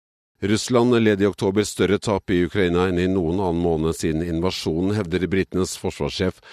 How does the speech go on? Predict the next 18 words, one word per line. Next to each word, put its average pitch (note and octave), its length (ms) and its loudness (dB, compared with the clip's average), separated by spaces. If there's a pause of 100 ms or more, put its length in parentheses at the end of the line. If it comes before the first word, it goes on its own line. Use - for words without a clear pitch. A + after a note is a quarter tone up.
(240)
Det D#2 160 0
anslås D2+ 560 -2
at D#2 160 -4
totalt D2+ 480 -6
sju F2+ 320 -2
hundre F#2 240 -2
tusen F#2+ 400 -2 (160)
russiske E2+ 560 -2
soldater G2+ 400 -2
enten F2 240 -6
er F2+ 160 -2
drept F2 320 -4
eller D#2 240 -2
såret C#2+ 400 -4
siden C#2 320 -6
februar C#2+ 400 -4
tjue C#2+ 240 -6
tjueto. C#2+ 380 -6